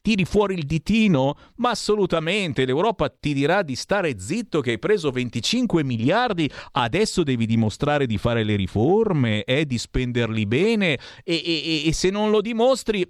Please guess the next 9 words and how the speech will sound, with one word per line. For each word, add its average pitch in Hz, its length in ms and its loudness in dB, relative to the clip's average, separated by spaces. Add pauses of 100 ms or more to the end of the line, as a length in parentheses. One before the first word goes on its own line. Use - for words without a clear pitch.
beh, 147 200 -2
almeno 117 460 -2
beccati, 101 560 -2
beccati 101 560 -4
gli 87 80 -2
immigrati, 90 680 -2
scusami, 90 600 0
poi 107 160 0
questi 123 400 -2